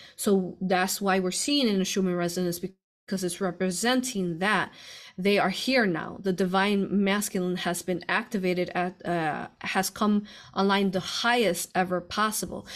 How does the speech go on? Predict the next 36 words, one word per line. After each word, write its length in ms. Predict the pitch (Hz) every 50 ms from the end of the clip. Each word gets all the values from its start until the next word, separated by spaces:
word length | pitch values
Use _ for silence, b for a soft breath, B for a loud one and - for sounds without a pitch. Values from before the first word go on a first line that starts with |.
| B B B
We've 140 | 208 208 196
been 100 | 208 196
oppressing 440 | 185 - - 233 233 240 - 262 254
the 80 | 247
divine 360 | 202 202 185 196 185 185 185
masculine 480 | 180 165 170 175 - - 190 180 180 175
within 320 | 180 175 175 - 185 170
ourselves 520 | 165 165 165 - - 190 170 180 214 214 -
as 180 | 165 190 -
females, 640 | - - 220 220 220 220 220 233 247 277 254 - - B B B B B B -
not 260 | 196 185 185 185 196
being 220 | 202 190 185 175
fierce 360 | 170 - 190 185 190 190 -
and 120 | - 220 -
standing 380 | - - 185 180 180 170 175
up 300 | 170 175 226 254 - - - _ _ - - - _ _ _ -
in 200 | 185 180 180 180
the 120 | 175 170
protectors 640 | 170 - - 208 190 - 190 170 175 - 185 185 -
and 120 | 180 175
warriors 400 | 165 170 175 190 208 226 240 240
that 120 | 247 240 247
we 120 | 254 247
have, 200 | 262 262 262 254 B B B B B B B -
but 80 | 185
then 160 | 208 208 214
also 240 | 208 240 240 - 240
the 100 | 208 196
masculine 540 | 196 196 196 214 233 - - 220 190 180 180
has 240 | 180 175 196 175 -
been 160 | - 185 180
oppressed 580 | 165 - - - 247 233 208 190 - - - -
by 200 | 170 170 160 160
the 200 | - - - - - - - - - - - - - - - - - 165 - - B B B B B
negative 480 | 202 208 214 220 208 233 226 226 208 190
agendas, 720 | 190 180 - 190 185 180 185 180 190 214 285 285 - -